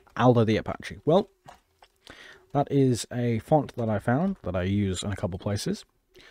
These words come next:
So we'll use that for this example. So we'll change that to Aldo the Apache. Control C, colon, right quit. And now to go,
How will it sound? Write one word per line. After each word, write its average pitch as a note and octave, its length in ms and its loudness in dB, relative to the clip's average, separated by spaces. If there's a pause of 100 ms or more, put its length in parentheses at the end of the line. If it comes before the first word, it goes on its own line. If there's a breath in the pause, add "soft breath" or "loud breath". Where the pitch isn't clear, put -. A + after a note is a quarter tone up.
(140 loud breath)
So - 160 -2
we'll D3 80 4
use D#3 140 4
that D3+ 160 -4
for C3+ 80 -6
this B2 180 -4
example. G2+ 400 -2
So F#2+ 300 -8 (320)
we'll A#2+ 60 -8
change F3 200 4
that D3 140 2
to - 80 -6
Aldo B2+ 200 2
the A2 120 0
Apache. - 420 -6 (680 loud breath)
Control E3+ 360 0
C, C#3+ 400 -2 (1040 soft breath)
colon, B2 400 2
right - 280 -8
quit. - 280 0 (1800 loud breath)
And A2+ 180 0
now A2+ 360 2
to A#2+ 80 0
go, A#2 420 2